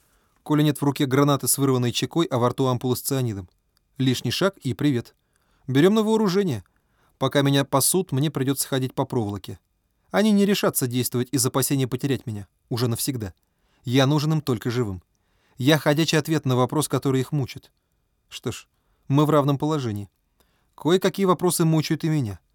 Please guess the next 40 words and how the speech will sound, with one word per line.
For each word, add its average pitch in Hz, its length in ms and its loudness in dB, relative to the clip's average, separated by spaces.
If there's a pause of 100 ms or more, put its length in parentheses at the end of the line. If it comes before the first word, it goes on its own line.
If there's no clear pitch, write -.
(360)
В 123 120 -2
особенности 165 520 0
один 147 240 4
вопрос 147 320 2
из 131 140 -4
тех, - 240 -2
насчёт 135 320 -4
которых 151 500 -2
каждый 139 320 0
выпускник 131 460 -4
школы, 170 460 0 (140)
даже 139 280 0
и - 80 -4
не 139 140 0
функционер, 139 520 -2
втайне 139 380 -2
молится. 123 500 -2 (680)
Убереги 131 460 2
Бог 143 260 0
от - 160 -8
того, 151 240 0
чтобы 131 240 -2
хоть - 240 -4
раз 160 220 0
в 127 60 -2
жизни 127 280 0
пришлось 139 400 -8
отвечать 143 500 -2
на 139 100 0
них 127 160 -2
действиями. 120 520 -6 (640)
А 135 100 0
вопросец-то 131 560 -2
прост. - 460 -4 (640)
Чист - 360 0
и 175 80 2
наивен, 160 400 4
как 139 140 0
взгляд 127 340 0
младенца. 147 560 -2